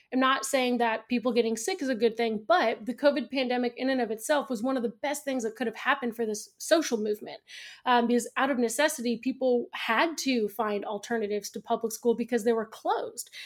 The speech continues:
And a lot of kids don't want to just sit in front of a computer and,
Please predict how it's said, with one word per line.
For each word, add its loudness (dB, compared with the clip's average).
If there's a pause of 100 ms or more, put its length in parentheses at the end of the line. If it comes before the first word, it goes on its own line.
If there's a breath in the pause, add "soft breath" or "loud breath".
(220 loud breath)
And 2
a 6
lot 6
of 0
kids -2
don't 2
want -2
to -2
just 0
sit 4
in -4
front 0
of -4
a -6
computer 0
and, 0